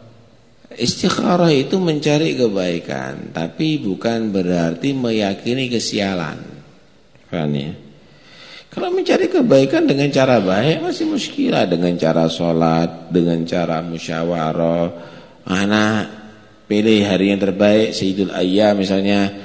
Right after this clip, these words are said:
anak pilih hari yang penuh berkah, hari Kemis misalnya, ndak ada masalah.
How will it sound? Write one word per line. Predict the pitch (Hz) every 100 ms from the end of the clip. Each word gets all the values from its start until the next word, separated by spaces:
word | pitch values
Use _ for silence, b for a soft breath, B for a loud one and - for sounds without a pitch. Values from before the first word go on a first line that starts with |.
| B B
anak | 101 104 95
pilih | 104 104 107
hari | 98 90 98 104
yang | 98 98
penuh | 101 98
berkah, | 95 98 - 107 104
hari | 101 85 87 90
Kemis | 90 92 98 107 107 101
misalnya, | 95 98 101 95 98 107 104 - B B
ndak | 113 92
ada | 107 110
masalah. | 110 107 113 127 107